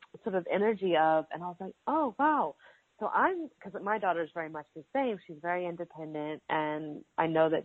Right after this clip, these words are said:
she will already, she wants to, like, create business and money, <laughs> and <laughs> she already is, and, um, she's three, so I'm like, "Okay, if I wanna show her what's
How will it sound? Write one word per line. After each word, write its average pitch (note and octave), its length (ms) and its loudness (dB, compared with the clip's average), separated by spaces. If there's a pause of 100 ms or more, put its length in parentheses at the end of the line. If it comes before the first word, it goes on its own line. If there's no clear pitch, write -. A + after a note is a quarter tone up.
(120)
she D3 540 -2 (180)
will E3 340 6 (400)
already, E3+ 760 6
she F3 100 -8
wants D#3 300 -6
to, D#3+ 120 -10
like, D3 320 0
create D#3 400 -6
business D3+ 420 -6
and D3+ 300 -4 (100)
money, D#3 400 2 (300)
<laughs> - 600 8
and G3+ 380 6 (140)
<laughs> C#4+ 180 4 (220)
she D4 180 4
already A#3 540 6
is, G#3 400 -8 (460)
and, G3 280 -8
um, E3+ 440 -2 (720)
she's F#3+ 140 -12 (160)
three, F3+ 480 -4
so A3 80 -4
I'm F#3 120 -2
like, F3+ 240 -4
"Okay, F#3 320 -4
if E3 160 -8
I G#3+ 180 4
wanna C4+ 240 0 (200)
show G3 360 0
her D#3+ 160 -2
what's D#3+ 220 -6